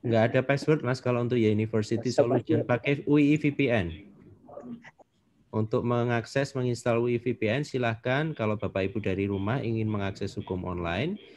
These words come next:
Speaker 1: silahkan membaca di chat. Insya Allah Pak Trisna mungkin bisa diulang lagi chatnya. Oke.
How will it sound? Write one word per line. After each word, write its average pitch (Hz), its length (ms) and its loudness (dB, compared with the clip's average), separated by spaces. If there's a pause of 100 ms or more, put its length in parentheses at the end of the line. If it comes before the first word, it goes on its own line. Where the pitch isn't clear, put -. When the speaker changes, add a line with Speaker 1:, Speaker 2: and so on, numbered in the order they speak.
(180)
Speaker 1:
silahkan 110 880 2
membaca 113 540 -2
di 107 180 -2
chat. 113 340 -2
Insya 101 260 -6
Allah 101 160 0
Pak - 180 -4
Trisna 110 340 -2
mungkin 131 260 -2
bisa 110 240 -2
diulang 98 300 -2
lagi 95 260 -4
chatnya. 113 420 -4 (1000)
Oke. - 160 -18